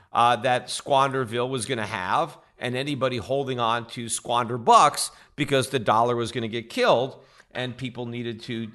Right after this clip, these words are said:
hedge, and he was urging, uh, the government to do something about this, uh, fiscal time bomb, uh, before it exploded. Well, here we are now, is on C N B C, and they barely mentioned the debt. I mean, okay, they mentioned there we have a debt,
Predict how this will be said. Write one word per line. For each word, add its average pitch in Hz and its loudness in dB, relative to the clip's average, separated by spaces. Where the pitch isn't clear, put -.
hedge, 131 -2
and 120 -4
he 127 -4
was 127 -6
urging, 123 -6
uh, 117 2
the 117 -4
government 123 0
to 127 -8
do 175 -4
something 120 -2
about 117 0
this, 120 -6
uh, 110 4
fiscal 123 -8
time 170 0
bomb, 110 2
uh, 113 4
before 120 0
it 143 -2
exploded. 208 -2
Well, 135 2
here 180 4
we 190 4
are 135 8
now, 127 2
is 123 -2
on 120 -2
C 143 -6
N 135 -6
B 127 -6
C, 107 -6
and 151 -4
they 156 0
barely 139 -2
mentioned 139 -4
the 156 -4
debt. 196 2
I 98 -4
mean, 123 -6
okay, 185 0
they 127 -4
mentioned 131 -8
there 135 0
we 107 -6
have 123 0
a 113 -8
debt, 127 -4